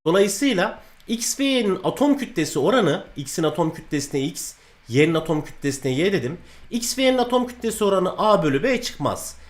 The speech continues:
M B bölü N A çıkar. Bu yanlış. Bunu götürdük hemen. X'in kütlece yüzdesi. Sabit oranın anlamı şudur. X'ten M gram, Y'den N gram alırsam M artı N gram bileşik oluşur. Bu X'ten aldın, bu Y aldın.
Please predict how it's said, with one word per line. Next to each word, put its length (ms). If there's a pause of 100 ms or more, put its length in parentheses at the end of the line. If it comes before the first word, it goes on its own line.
(220)
M 300
B 240
bölü 300
N 320
A 260
çıkar. 460 (360)
Bu 100
yanlış. 460
Bunu 140
götürdük 420
hemen. 180 (560)
X'in 320
kütlece 380
yüzdesi. 500 (280)
Sabit 580
oranın 260
anlamı 300
şudur. 280 (500)
X'ten 500
M 240
gram, 420 (680)
Y'den 480
N 200
gram 260
alırsam 540 (540)
M 140
artı 260
N 220
gram 260
bileşik 340
oluşur. 400
Bu 100
X'ten 360
aldın, 420
bu 60
Y 300
aldın. 440